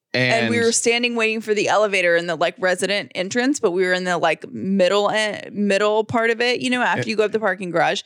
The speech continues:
Speaker 2: The little V I P elevator?
Speaker 1: Yeah, we
Speaker 2: Okay.
Speaker 1: were standing right there, and I was like, "I know, I think I'm having a panic attack." And I was like, "I know what it is, but if I didn't, I would think I was having a heart attack."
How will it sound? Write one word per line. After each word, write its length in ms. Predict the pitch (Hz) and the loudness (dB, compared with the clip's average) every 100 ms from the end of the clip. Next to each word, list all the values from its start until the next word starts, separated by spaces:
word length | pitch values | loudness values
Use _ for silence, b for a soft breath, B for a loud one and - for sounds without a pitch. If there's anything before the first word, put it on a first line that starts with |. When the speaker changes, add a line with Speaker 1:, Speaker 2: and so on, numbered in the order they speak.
| B | B
Speaker 2:
The 80 | B | B
little 180 | 120 120 | 2 2
V 200 | 107 117 | 2 0
I 80 | 110 | 0
P 200 | 104 117 | 0 0
elevator? 520 | 123 143 165 180 202 | 2 2 2 2 2
Speaker 1:
Yeah, 460 | 208 254 254 147 131 | 2 2 2 -2 0
we 140 | 220 226 | 0 2
Speaker 2:
Okay. 100 | 208 | 2
Speaker 1:
were 60 | |
standing 840 | 220 - 233 226 233 208 190 190 | 0 0 0 0 2 0 -2 -4
right 260 | 196 175 196 | -2 0 0
there, 300 | 214 247 214 | 0 2 2
and 180 | 165 190 | 0 -2
I 180 | 185 190 | -2 -2
was 120 | 196 | 0
like, 260 | 196 180 - | 0 0 -4
"I 140 | 190 202 | -4 -2
know, 680 | 208 196 190 196 214 233 - _ _ | 0 0 2 2 2 0 -2 _ _
I 120 | - 226 | -4 -2
think 140 | 226 | 0
I'm 60 | 240 | 2
having 200 | 214 190 | 0 -2
a 40 | |
panic 280 | 190 202 240 | -2 -2 -2
attack." 340 | 214 202 180 - | -2 0 -2 -2
And 80 | 196 | -4
I 40 | |
was 80 | 190 | -2
like, 100 | 202 | -2
"I 80 | 202 | 0
know 160 | 202 196 | 2 2
what 100 | 226 | 2
it 140 | 190 | 2
is, 200 | 185 226 | 2 0
but 80 | 220 | 0
if 120 | 185 | 0
I 100 | 175 | 0
didn't, 280 | 175 190 202 | 0 0 0
I 100 | - | -2
would 100 | 180 | -2
think 160 | 180 165 | -2 -2
I 60 | 151 | -2
was 100 | 175 | -2
having 180 | 160 | -4
a 60 | 170 | -4
heart 160 | 165 139 | -4 -4
attack." 400 | - - - | -6 -8 -10